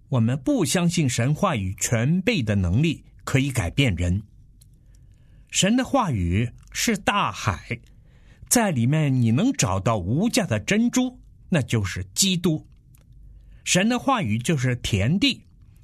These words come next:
基督藏在其中。诗篇一百一十九篇的见证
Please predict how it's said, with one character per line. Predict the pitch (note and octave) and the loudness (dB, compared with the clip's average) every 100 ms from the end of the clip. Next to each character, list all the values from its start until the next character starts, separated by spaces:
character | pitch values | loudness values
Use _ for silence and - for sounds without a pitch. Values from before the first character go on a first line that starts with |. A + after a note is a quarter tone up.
| - - - | -20 -20 -14
基 | - D3 C#3 | -2 0 2
督 | C#3+ C3+ B2 - - | 0 0 -6 -16 -10
藏 | - G2 A#2 | -4 0 0
在 | D3+ D#3 F#2 | 0 -2 -4
其 | - - G2 | -6 -4 -4
中。 | A2 B2 A#2+ - - - - - - - - - - - - - - - - - | -2 -2 -4 -18 -20 -20 -20 -20 -20 -20 -20 -20 -20 -20 -20 -20 -20 -20 -16 -6
诗 | - D#3 | -2 0
篇 | D#3 D#3 C3+ - | 0 0 -4 -6
一 | - F3 | -2 0
百 | A#2 G2+ | 0 -2
一 | - | 0
十 | D#3+ D3+ | 0 0
九 | B2+ F#2+ D#2+ | 0 -2 -2
篇 | - F3 | -2 0
的 | D3+ | 0
见 | A#2+ B2+ E2 | -2 -2 -2
证 | A2 | -6